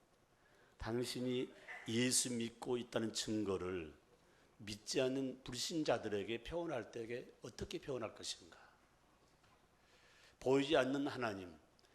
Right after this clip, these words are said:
보이지 않는 성령님을 의지할 때 그 성령 하나님을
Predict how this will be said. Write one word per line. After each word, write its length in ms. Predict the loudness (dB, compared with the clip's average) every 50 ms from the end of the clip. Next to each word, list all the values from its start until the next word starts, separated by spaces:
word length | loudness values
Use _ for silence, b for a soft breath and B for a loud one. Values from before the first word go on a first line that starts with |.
| -20 -10 -2
보이지 320 | 4 4 6 6 8 6
않는 200 | 6 6 6 4
성령님을 1000 | 2 2 0 0 0 -2 0 2 2 4 4 4 2 2 2 2 2 0 -2 -4 -4
의지할 400 | -2 0 4 4 4 4 2 -4
때 400 | -8 -8 -8 -8 -10 -12 -16 -20 -20 b b b b b b b b b
그 100 | -2 0
성령 460 | 0 2 2 0 0 0 0 0 0
하나님을 600 | 2 2 0 0 0 -2 -6 -4 -4 -4 -4 -6